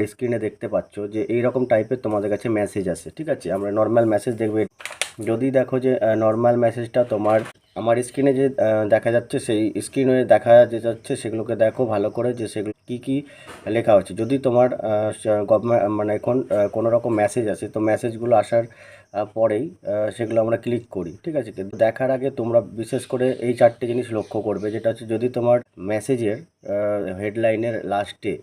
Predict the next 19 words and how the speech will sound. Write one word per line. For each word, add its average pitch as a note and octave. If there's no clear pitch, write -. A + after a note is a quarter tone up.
ঠিক C3+
আছে, A#2
যদি G#2
এইরকম A#2
এস A2+
লেখা G#2+
থাকে F#2
তাহলে A2
জানবে A2
এটা A#2
সার্ভিস A2
মেসেজ, F2+
মানে G2
তুমি G#2+
কোনো A2+
কোম্পানি G#2
তোমাকে G#2+
সার্ভিস G#2
দেয় G#2+